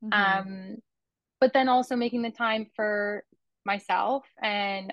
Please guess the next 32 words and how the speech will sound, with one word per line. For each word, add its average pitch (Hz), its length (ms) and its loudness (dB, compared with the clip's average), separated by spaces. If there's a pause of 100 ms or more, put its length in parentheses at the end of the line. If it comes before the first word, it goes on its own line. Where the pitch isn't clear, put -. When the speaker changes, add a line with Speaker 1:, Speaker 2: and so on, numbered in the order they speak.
Speaker 2:
also 202 360 -4
for 190 460 -4
my 196 140 -6
marriage. 196 680 -2 (280)
It's 226 200 2
definitely 233 460 2
a 208 60 -2
juggling 226 440 -2
act. 277 320 -2 (300)
Um, 196 480 -2 (420)
I 220 100 2
think 220 200 -2
there's 214 200 0
times 214 460 -2
where 202 360 0
I 196 100 -2
just 196 200 -10
tell 214 140 -2
myself, 214 420 2 (120)
"Put - 120 -6
the - 60 -16
phone 226 320 0
down, 220 400 0 (360)
put - 120 -12
the - 80 -8
computer 226 440 0
away, 196 540 4
spend 202 240 -4
time 214 180 -2
with 208 100 -4
your 208 100 -4
family." 196 580 -4